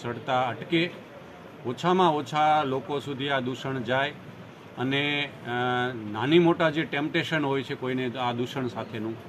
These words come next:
તો એવી લાલચમાં ન ફસાય એ માટેની આ એક exercise આજે, અ, રાખવામાં આવી હતી. અ, એસ ઓ જી અને સમગ્ર જિલ્લાના થાણા અધિકારીઓ અને ડી વાય એસ પી શ્રીઓની, અ, મદદથી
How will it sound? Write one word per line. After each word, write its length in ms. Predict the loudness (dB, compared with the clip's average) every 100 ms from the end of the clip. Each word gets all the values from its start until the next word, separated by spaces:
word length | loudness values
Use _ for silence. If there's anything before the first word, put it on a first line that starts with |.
| -16 -14 -4
તો 60 |
એવી 200 | 2 6
લાલચમાં 640 | 6 6 4 2 2 2 2
ન 220 | 4 2
ફસાય 500 | 2 -4 -2 -4 -4 -10 -18 -18 -2
એ 100 | 2
માટેની 500 | 4 4 0 0 -2
આ 160 | 0 2
એક 280 | 2 -2 -2
exercise 680 | -2 -2 -6 -4 -2 0
આજે, 360 | 0 0 0 -2
અ, 180 | -2 -2
રાખવામાં 500 | -2 -2 -2 0 2
આવી 160 | 0
હતી. 200 | -2 -6 -10 -18 -20 -20 -20 -16 -4
અ, 160 | 0
એસ 280 | 2 0 0
ઓ 80 | 0
જી 200 | 4 6
અને 420 | 6 0 -2 -4
સમગ્ર 420 | -4 -2 0 0
જિલ્લાના 560 | 2 0 2 2 2 -2
થાણા 320 | -2 -2 0
અધિકારીઓ 480 | 0 -2 -2 -2 -4 -6 -12 -16 -16 -16 -8
અને 520 | -2 0 2 2 0 -2 -4 0
ડી 100 | 2
વાય 160 | 4
એસ 100 | 0
પી 120 | -2 -4
શ્રીઓની, 520 | -2 0 0 0 -2
અ, 40 | -4
મદદથી 720 | -4 -2 -2 -2 -2 -4 -8